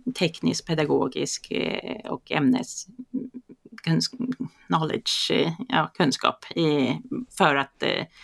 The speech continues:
för att designa undervisning utifrån de aspekterna. Eh, och anledningen till att vi valde att utgå ifrån det är för att, eh, Sara också skrev sitt, sin avhandling om, eh,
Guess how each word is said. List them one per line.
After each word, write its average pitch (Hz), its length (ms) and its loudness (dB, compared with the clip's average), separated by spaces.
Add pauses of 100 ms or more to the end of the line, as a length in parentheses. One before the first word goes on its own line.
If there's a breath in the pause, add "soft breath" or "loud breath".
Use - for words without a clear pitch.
(1080 loud breath)
för 180 80 6
att 147 140 4
designa 165 580 4
undervisning 165 720 2
utifrån - 480 -2
de - 140 -2
aspekterna. - 600 -2 (920 loud breath)
Eh, 143 260 2
och 139 240 6
anledningen 190 400 6
till 143 80 -2
att - 140 -6
vi 151 60 -2
valde 147 280 0
att 156 100 -2
utgå 165 280 2
ifrån 240 240 2
det - 200 0
är - 80 -6
för 160 180 -2
att, 156 280 -2
eh, - 260 0 (220)
Sara 185 480 4
också - 200 -4
skrev - 260 -2
sitt, - 220 -4 (400)
sin 170 200 -2
avhandling 175 640 4
om, - 320 -4
eh, - 60 -6